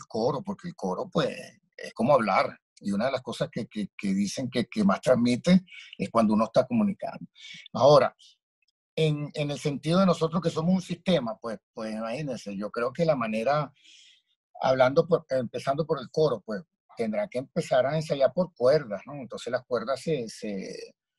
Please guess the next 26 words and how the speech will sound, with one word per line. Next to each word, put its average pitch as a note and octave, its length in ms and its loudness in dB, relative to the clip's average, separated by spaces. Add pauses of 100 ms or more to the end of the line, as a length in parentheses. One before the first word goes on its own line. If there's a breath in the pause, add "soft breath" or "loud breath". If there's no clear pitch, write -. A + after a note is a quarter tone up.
(440)
se, - 680 -4
se G#2+ 160 -4
ubican G2+ 420 0
muy C#3 440 0
abiertas, B2 840 4
entonces G#2 340 -8
después A2+ 260 -8
se A#2 120 -10
trabaja G#2+ 340 -2
otro A#2 260 -10
día A2 160 -6
con A2+ 180 -16
otro G#2 260 -14
grupo A2 480 -14
y F#2+ 40 -10
después - 260 -6
con A2+ 160 -6
otro A2 240 -6
grupo. A2+ 460 -8 (760 loud breath)
Llegar B2+ 440 6
a D3+ 80 10
la D#3 100 8
gran, D3 460 -2
a B2 100 -8
la A#2+ 160 -8
gran A#2+ 1000 -8